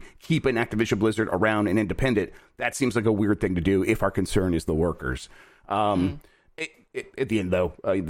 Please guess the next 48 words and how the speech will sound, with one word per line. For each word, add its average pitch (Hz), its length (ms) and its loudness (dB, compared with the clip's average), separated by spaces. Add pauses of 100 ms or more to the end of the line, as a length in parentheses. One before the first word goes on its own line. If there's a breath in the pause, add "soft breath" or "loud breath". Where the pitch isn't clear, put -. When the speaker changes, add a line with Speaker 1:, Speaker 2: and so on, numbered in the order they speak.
Speaker 1:
th-, 113 120 2
this, 107 100 -2
this 127 240 -2
Smith 98 280 -2
argument 95 400 -2
still 98 240 -2
comes 87 200 -2
back 87 240 -4
to - 80 -4
Sony. 90 460 0
Same, - 340 -4
Sony 120 340 0
seems 110 220 -2
to 101 80 -2
be 107 80 2
the 98 80 2
only 110 160 2
company 117 300 0
that 95 120 0
really 98 140 2
has 92 180 0
any 87 160 2
big 80 200 -2
issue 147 260 0
here. 131 320 0 (240 loud breath)
We're 110 80 -12
trying 110 220 0
to 98 40 -2
talk 92 260 -2
to 95 60 -4
them. 85 340 0
They 104 120 -2
won't 95 200 0
talk 92 240 -2
to 95 80 -2
us. 82 360 -2 (420 soft breath)
Um, 76 440 -2
so, 78 420 0
you 82 80 0
know, 80 60 0
what 98 160 2
are - 20 2
we 92 80 -2
supposed - 320 -6
to 82 80 -4
do 71 160 -2
there? 64 420 -4
And, 71 380 -6